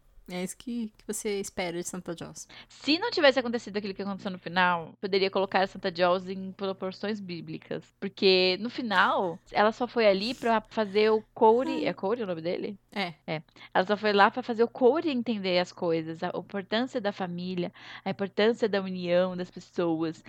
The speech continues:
Speaker 2: Mas ele, se ela tivesse permanecido na mente de todos ali, ela ia ser uma coisa muito grande, uma crença muito linda.
Speaker 1: <laughs>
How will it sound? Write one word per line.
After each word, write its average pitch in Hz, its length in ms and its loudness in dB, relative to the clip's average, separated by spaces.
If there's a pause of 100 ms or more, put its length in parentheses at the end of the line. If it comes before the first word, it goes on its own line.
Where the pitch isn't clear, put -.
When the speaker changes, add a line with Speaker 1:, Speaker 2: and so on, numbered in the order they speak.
(260)
Speaker 2:
Mas 190 100 -2
ele, 214 200 6
se - 100 0
ela 240 160 12
tivesse 220 500 2
permanecido 202 760 -2
na 220 120 6
mente 214 460 -2
de 220 100 -4
todos 180 360 -2
ali, 208 520 2 (160)
ela 196 140 2
ia 269 80 6
ser 330 120 -10
uma 302 120 2
coisa 277 260 2
muito 240 520 -2
grande, 165 580 -2 (220)
uma 185 100 -8
crença 202 480 -6
muito 185 300 -8
linda. 170 460 -10
Speaker 1:
<laughs> - 440 -2